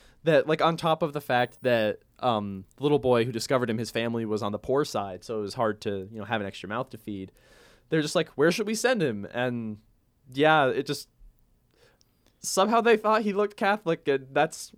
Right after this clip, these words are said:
why they decided to move him to a Catholic town. It makes no sense to me.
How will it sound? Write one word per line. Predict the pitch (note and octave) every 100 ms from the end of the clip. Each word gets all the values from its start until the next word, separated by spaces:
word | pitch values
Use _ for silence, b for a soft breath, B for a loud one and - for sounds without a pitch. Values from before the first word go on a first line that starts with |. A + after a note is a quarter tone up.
| -
why | C#3+ D#3
they | E3
decided | E3 E3 D#3+
to | D#3+
move | E3+ F3+
him |
to | F3 E3+
a |
Catholic | E3+ D#3+ E3+ E3
town. | E3 D3
It | C#3+
makes | D3+ C#3+ - _ -
no | C3+ D3 F#3+ A3
sense | A3 F#3+ -
to | D#3
me. | D3+ C#3+ C3+